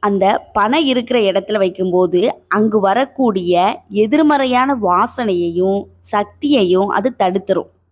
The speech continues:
வீட்லயும் தொழில் செய்கிற இடத்துலையும் பணப்புழக்கம் அதிகரிக்க நம்ம பணப்பெட்டியில ஒரு பச்சை துணி எடுத்து அதுல சிறிது பச்சை கற்பூரம்,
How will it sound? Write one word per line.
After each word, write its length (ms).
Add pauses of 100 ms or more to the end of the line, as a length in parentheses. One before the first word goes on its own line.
(580)
வீட்லயும் 840
தொழில் 320
செய்கிற 360
இடத்துலையும் 760 (140)
பணப்புழக்கம் 720
அதிகரிக்க 760
நம்ம 340
பணப்பெட்டியில 1040
ஒரு 240
பச்சை 440 (140)
துணி 300
எடுத்து 600 (320)
அதுல 680
சிறிது 400
பச்சை 360
கற்பூரம், 680